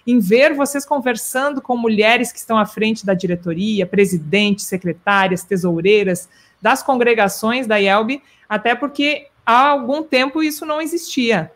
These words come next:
né? Em alguns lugares a gente ainda sabe que existem algumas barreiras aí, até, né, eu acho que de questão histórica, mas em muitos outros lugares, claro, as mulheres estão à frente há bastante tempo,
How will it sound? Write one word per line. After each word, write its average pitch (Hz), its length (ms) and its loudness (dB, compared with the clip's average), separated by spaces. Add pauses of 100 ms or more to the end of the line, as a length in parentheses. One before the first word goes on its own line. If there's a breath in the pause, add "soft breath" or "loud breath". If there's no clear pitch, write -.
(120)
né? 180 280 -4
Em 220 200 2
alguns 277 420 2
lugares 262 400 2
a 262 160 0
gente 247 240 -4
ainda 254 240 -4
sabe 311 320 -4
que - 140 -6
existem 302 640 -2 (580 soft breath)
algumas 392 500 2
barreiras 294 640 4
aí, 240 360 0 (220 loud breath)
até, 220 520 2
né, 220 380 0
eu 196 100 0
acho 202 140 -2
que 247 120 -6
de 202 120 -4
questão 240 460 -2
histórica, 214 880 0 (180 loud breath)
mas 214 260 2
em 311 80 -6
muitos 285 260 -2
outros 269 180 -4
lugares, 240 420 -2
claro, 202 340 0
as 254 100 -4
mulheres 202 400 -2
estão 233 280 -6
à 262 100 -2
frente 220 440 -6
há 202 40 -6
bastante 185 540 -6
tempo, 196 500 -4